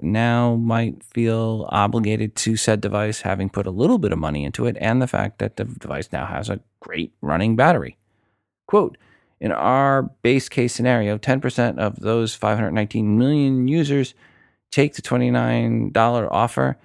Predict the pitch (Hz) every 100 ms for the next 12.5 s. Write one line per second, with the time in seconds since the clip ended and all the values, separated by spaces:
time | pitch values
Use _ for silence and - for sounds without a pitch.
0 | _ _ - 110 113 101 143 156 127 127
1 | - 156 127 113 117 117 110 - 117 113
2 | 98 95 107 175 - - 143 123 113 117
3 | 113 110 110 110 127 143 139 123 - _
4 | - 113 143 - 98 98 101 50 50 90
5 | 104 123 139 120 69 - _ _ _ _
6 | _ - 110 160 135 113 107 107 85 101
7 | 107 - - - - 123 117 107 113 117
8 | 69 98 113 110 107 - 104 104 107 -
9 | 113 113 - 101 92 - 151 156 - -
10 | _ _ _ _ - 120 120 120 117 117
11 | 117 117 113 - 113 - 98 110 110 113
12 | 110 110 107 65 113